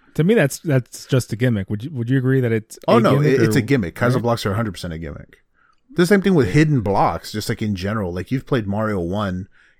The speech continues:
Speaker 2: In the first level, there's a hidden block that gives you a one-up. And
Speaker 1: Yeah.
Speaker 2: nobody knows it's there because in the section that it is, there's no reason to jump. So you just, like, if you're like me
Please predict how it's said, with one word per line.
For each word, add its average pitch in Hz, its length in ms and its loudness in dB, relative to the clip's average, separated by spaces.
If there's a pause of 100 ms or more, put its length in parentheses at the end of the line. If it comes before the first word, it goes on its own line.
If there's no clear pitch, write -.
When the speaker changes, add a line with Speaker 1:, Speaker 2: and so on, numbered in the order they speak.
Speaker 2:
In 127 120 4
the 120 80 4
first 143 360 0
level, 117 280 0
there's 107 180 -4
a 107 60 -4
hidden 120 200 0
block 117 240 -2
that 104 80 -6
gives 104 160 -4
you 98 100 -4
a 82 40 -6
one-up. 98 500 -8 (1000)
And 110 220 2
Speaker 1:
Yeah. 110 180 0
Speaker 2:
nobody 131 420 4
knows 139 200 4
it's 113 100 -10
there 180 140 4
because 127 320 -2
in 131 200 0
the 120 80 2
section 139 320 -2
that 123 100 2
it 107 100 -2
is, 127 220 0
there's 101 120 -8
no 123 80 0
reason 117 280 -2
to 80 60 -4
jump. 101 360 -8 (800)
So 104 300 0
you 110 200 -2
just, 127 220 0
like, 113 180 0
if 123 180 -2
you're 117 120 0
like 113 200 -2
me 117 400 0